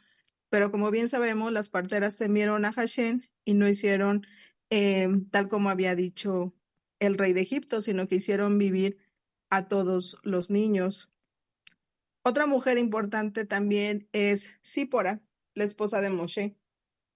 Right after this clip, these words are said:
Ella era la hija de un sacerdote madianita. Sin embargo, decidió acompañar a Moshe en su misión en Egipto,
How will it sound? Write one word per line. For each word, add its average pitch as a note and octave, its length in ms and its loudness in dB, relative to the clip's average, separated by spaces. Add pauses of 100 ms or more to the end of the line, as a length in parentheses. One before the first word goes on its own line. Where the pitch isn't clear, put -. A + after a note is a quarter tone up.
(120)
Ella A#3+ 220 2
era C4 180 2
la A3+ 200 0
hija A#3 280 -2
de A3+ 60 -2
un A3+ 100 -2
sacerdote G#3 580 -4
madianita. G3+ 800 -2 (140)
Sin G#3 260 -4
embargo, A3 600 0
decidió A3 460 0
acompañar A#3 500 0
a A3+ 80 0
Moshe G#3 580 -2 (120)
en G#3 140 0
su G#3 140 0
misión G3+ 400 0
en G3 140 0
Egipto, G3+ 560 -4